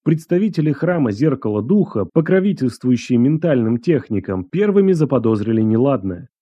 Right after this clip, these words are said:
В главном павильоне на вершине горы Минцзян старший мастер Ли Го Мэй перечитывала шифрованные отчёты своих учеников с дрожью в пальцах. Пятеро самых талантливых культиваторов, направленных в разные регионы, одновременно прислали одинаковую фразу:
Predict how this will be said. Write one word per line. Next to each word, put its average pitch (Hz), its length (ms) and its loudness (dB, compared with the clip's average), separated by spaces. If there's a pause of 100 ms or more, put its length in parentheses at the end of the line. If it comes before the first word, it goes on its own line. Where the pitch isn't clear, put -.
(160)
В 107 100 -8
главном 175 380 0
павильоне 165 560 2
на 107 100 0
вершине 123 440 0
горы 123 320 2
Минцзян 117 720 0
старший 170 420 -4
мастер 156 640 0
Ли 135 240 4
Го 120 260 2
Мэй 131 340 0
перечитывала 170 760 0
шифрованные 151 640 0
отчёты 156 480 -2
своих 139 320 0
учеников 131 520 0
с 113 60 -6
дрожью 113 420 0
в - 120 -16
пальцах. - 560 -4 (400)
Пятеро 165 460 0
самых 160 500 0
талантливых 139 640 0
культиваторов, 139 800 0
направленных 113 720 -2
в 110 80 -6
разные 110 360 0
регионы, 131 440 0
одновременно 139 800 0
прислали 139 580 -2
одинаковую 104 680 -2
фразу: 104 480 -4